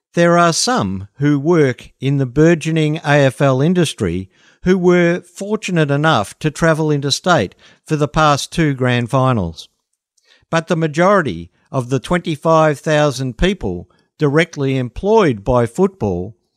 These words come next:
are based in Victoria, and many cannot wait to get back to the M C G for their biggest and best working day of the year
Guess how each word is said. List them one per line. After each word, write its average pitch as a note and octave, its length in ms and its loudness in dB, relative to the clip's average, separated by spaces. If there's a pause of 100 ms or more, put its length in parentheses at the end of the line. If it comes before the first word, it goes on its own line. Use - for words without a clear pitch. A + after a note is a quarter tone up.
(100)
are D#3 140 0
based F3 400 0
in D#3+ 120 -2
Victoria, D3 800 0 (500)
and C#3 280 0
many C3+ 420 0 (300)
cannot F#3 400 0
wait D3+ 420 0
to - 140 -10
get C#3+ 260 -4
back D#3+ 240 -2
to E3+ 140 -6
the E3+ 160 0
M E3+ 160 0
C D#3 280 2
G D3 420 2
for D3+ 180 -2
their D#3+ 180 2
biggest F#3+ 540 -2
and F3+ 240 -2
best E3 360 0
working E3 480 0
day D#3 300 2
of C#3+ 140 -4
the D3+ 100 -2
year D3+ 480 0